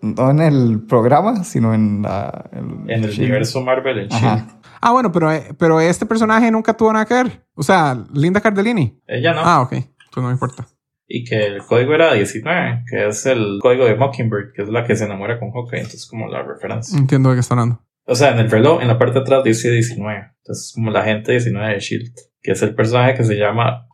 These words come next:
Speaker 2: Mockingbird, que es como la que se enamora de Hawkeye.
Speaker 3: Pero tú estás diciendo que Linda Cardellini es Mockingbird.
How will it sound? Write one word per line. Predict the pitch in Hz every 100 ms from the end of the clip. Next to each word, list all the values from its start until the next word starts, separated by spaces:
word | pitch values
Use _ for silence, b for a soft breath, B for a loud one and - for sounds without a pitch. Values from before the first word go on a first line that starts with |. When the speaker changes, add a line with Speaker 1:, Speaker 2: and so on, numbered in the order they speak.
| -
Speaker 2:
Mockingbird, | 151 151 165 151 156 -
que | 110 101
es | 101 -
como | 123 117
la |
que | 104
se | 98
enamora | 98 98 98 104
de | 104
Hawkeye. | 104 -
Speaker 3:
Pero | 165
tú | 160
estás | 170 208
diciendo | 202 214 220
que | 180
Linda | 165 190
Cardellini | 214 185 190 214
es | 208 185
Mockingbird. | 185 208 139 107 95